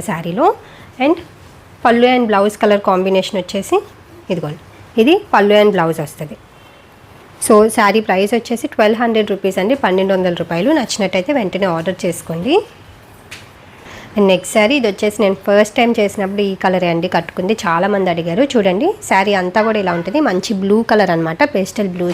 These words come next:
షేడ్. And పళ్ళు and బ్లౌజ్ వచ్చేసి ఇట్లాగా టూ కలర్స్తో పళ్ళు and బ్లౌజ్. So శారీ ప్రైస్ వచ్చేసి ట్వెల్వ్ హండ్రెడ్ రూపీస్ అండి, పన్నెండు వందల రూపాయలు. And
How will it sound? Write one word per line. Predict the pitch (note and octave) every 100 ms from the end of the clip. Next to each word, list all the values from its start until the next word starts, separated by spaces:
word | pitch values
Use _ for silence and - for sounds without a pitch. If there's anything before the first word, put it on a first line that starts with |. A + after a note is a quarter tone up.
| -
షేడ్. | G#3+ F4+ - - - - - - -
And | C4 B3+
పళ్ళు | G#3 G#3 G#3
and | G3+
బ్లౌజ్ | F3+ F#3+ G#3
వచ్చేసి | F#3+ G#3 - G4 D#4
ఇట్లాగా | F3 E3 - B3
టూ | A#3+
కలర్స్తో | A3 G3+ G3+ - F#4 F#4+
పళ్ళు | F#3 F3+ F3
and | D#3+
బ్లౌజ్. | D3+ D#3 - - - - - - -
So | A#3+ A#3
శారీ | F#3 G#3 G#3
ప్రైస్ | F#3 G3+ A#3
వచ్చేసి | - A#3 - F4 G#4 - - - -
ట్వెల్వ్ | A#3 B3
హండ్రెడ్ | B3+ A#3+ A3+
రూపీస్ | G3+ G3+ G3
అండి, | G3 D#4+ G3+
పన్నెండు | F#3+ F#3+ F3+
వందల | F3 E3
రూపాయలు. | E3+ D#3+ F3+ F4+ B4+ - - _ -
And | G#3+